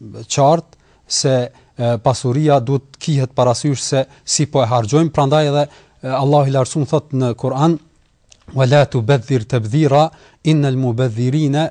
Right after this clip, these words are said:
kanu ikhwana ash-shayatin", dhe mos, e, harxho pa mas.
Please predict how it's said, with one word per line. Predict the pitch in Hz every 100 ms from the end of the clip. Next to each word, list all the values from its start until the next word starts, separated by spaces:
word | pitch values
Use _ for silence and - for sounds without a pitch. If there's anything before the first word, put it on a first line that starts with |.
| -
kanu | 156 139 131 139
ikhwana | 127 - 135 127 117
ash-shayatin", | - 120 113 - 160 170 - - - -
dhe | 123 135
mos, | 151 151 -
e, | 127 113
harxho | - 131 120 139 143 -
pa | 127
mas. | 147 127 - -